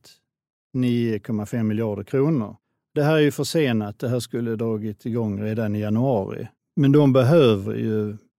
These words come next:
de behöver ju verkligen få in de här pengarna. Och i samband med det här då så, så höjer de sina prognoser lite längre fram i tiden och de räknar med mer likviditet. Alltså på flera nivåer. Så de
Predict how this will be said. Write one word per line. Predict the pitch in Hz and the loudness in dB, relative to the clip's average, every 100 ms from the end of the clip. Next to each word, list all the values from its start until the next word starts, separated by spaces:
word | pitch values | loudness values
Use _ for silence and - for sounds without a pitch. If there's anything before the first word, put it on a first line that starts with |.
| _ | _
de | 139 127 | 0 2
behöver | 135 156 110 95 | 4 4 4 0
ju | 104 104 | -8 -6
verkligen | 123 120 - 101 98 | -4 -4 -4 -4 -6
få | - 110 | -6 -4
in | 98 | -2
de | 101 | -2
här | 113 | -4
pengarna. | - 120 104 104 107 101 127 147 _ _ _ _ | -4 -4 -2 -2 -6 -8 -14 -20 _ _ _ _
Och | 139 | 4
i | 135 | 6
samband | 156 156 180 127 127 | 4 6 6 6 6
med | 196 180 131 | 6 6 6
det | 127 | 6
här | 127 117 104 | 4 2 0
då | 117 101 | -2 -2
så, | - 123 107 - 165 _ _ _ - | -4 -6 -6 -8 -14 _ _ _ -2
så | 135 | 2
höjer | 156 160 131 127 | 4 6 6 4
de | 127 | 2
sina | - 139 127 120 | 2 2 2 0
prognoser | 139 123 151 120 98 - 113 117 | 0 0 2 0 -2 -6 -4 -2
lite | 123 123 143 | -4 -2 2
längre | 151 135 | 4 2
fram | 120 139 127 | 0 2 2
i | 123 | 2
tiden | 143 131 117 120 120 | 2 2 2 0 0
och | 117 | 0
de | 113 | 0
räknar | 117 - 113 | -2 -2 0
med | 110 | 2
mer | 110 113 | 2 0
likviditet. | 107 104 113 107 104 147 127 127 - 131 | -2 -4 -8 -8 -4 0 0 0 -4 -6
Alltså | 110 131 110 | -2 0 -2
på | - 117 | -2 0
flera | 147 139 139 123 | 4 4 4 4
nivåer. | 120 143 135 107 101 101 | 4 4 4 2 0 -6
Så | - 113 | -6 -4
de | 120 123 113 | 0 0 -2